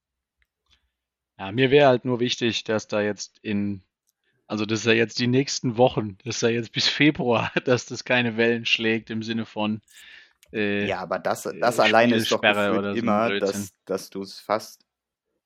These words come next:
Speaker 2: immer schaffst als Football-Profi, dass, falls irgendwas kommen sollte, dass das in der Offseason verhandelt wird zu so einem Zeitpunkt.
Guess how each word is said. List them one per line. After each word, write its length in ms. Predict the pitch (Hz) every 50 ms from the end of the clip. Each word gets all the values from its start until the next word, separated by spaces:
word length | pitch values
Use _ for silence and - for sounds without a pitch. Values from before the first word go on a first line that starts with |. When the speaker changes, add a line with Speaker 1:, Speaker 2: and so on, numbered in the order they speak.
| _ -
Speaker 2:
immer 300 | - 117 120 120 117 117
schaffst 460 | 113 - - - 104 104 - - - -
als 200 | 95 101 - -
Football-Profi, 760 | - - 101 - - 104 95 90 - - - 98 95 - -
dass, 200 | 87 87 87 -
falls 600 | - - - - 95 113 131 131 131 - - -
irgendwas 520 | 101 110 113 110 107 - 104 98 95 - -
kommen 320 | - 101 98 104 101 90
sollte, 460 | 85 90 85 87 87 87 92 92 92
dass 220 | 80 85 87 - -
das 180 | 95 90 -
in 80 | - 90
der 100 | 87 85
Offseason 540 | - 85 85 - - - 87 82 - 90 -
verhandelt 440 | - 80 82 - 82 80 78 _ -
wird 160 | 85 82 -
zu 120 | - - -
so 140 | - 95 107
einem 120 | - -
Zeitpunkt. 500 | - - - - - _ - - -